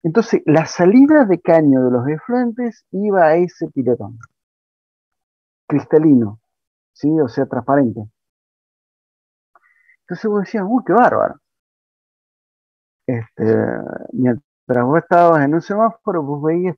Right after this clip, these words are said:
que de la salida del caño de efluente salía y iba a la pileta esa con los pececitos adentro.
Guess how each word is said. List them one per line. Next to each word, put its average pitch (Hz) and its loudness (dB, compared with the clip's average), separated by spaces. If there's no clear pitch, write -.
que 135 -4
de 120 -2
la 113 -6
salida 165 -2
del 147 0
caño 165 -2
de 147 -6
efluente 196 -6
salía 165 -4
y 139 0
iba 165 0
a 117 -12
la 113 -6
pileta 131 -4
esa 139 -6
con 117 -6
los 107 -8
pececitos 117 -6
adentro. 101 -8